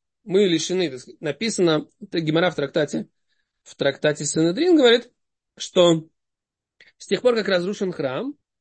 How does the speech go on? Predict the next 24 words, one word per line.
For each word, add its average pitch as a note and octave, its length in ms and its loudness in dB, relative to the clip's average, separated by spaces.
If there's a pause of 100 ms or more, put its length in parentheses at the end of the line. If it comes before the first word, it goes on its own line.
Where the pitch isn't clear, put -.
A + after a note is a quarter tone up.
(720)
эм, C3+ 580 -4 (100)
нет G#3+ 440 0
удовольствия F3 640 -2
от D3 140 -4
плодов, G3 560 -4
нет F#3 260 -4
удовольствия D#3 760 -2
от, D3 380 -4 (100)
э, B2 640 -6
интимной D3 380 -4
жизни A#3+ 480 -4 (640)
и, G#3+ 360 -2 (840)
э, A#2+ 960 -6 (600)
нет A3+ 160 -10
удовольствия D3 380 0
ещё D3 180 -2
от C3+ 100 -4
чего-то, - 320 -4
да? F#3 200 -4 (1400)
То D3+ 80 4
есть D#3 160 2
вот F3 140 2
это B3 220 6
вот, G#3+ 280 4